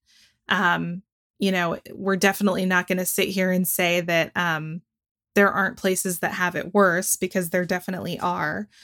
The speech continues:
There's still progress that needs to be made. But the other part of it is moments like this, where there was such a massive failure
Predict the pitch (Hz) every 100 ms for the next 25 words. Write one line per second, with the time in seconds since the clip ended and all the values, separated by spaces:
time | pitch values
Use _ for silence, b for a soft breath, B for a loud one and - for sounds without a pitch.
0 | B B B B _ 202 202 - - 214
1 | 208 - 175 175 202 214 233 233 233 240
2 | - 240 254 247 247 254 277 277 - _
3 | _ _ _ _ - 220 208 - 226 240
4 | 311 320 - 226 226 226 233 - 214 214
5 | 202 - - _ _ _ _ - 202 233
6 | 247 254 247 208 208 247 - - - -
7 | _ 202 202 208 202 202 185 - - -
8 | - 226 226 220 202 202 202 208 - 196
9 | - - 190 202 233 208 170 165 170 170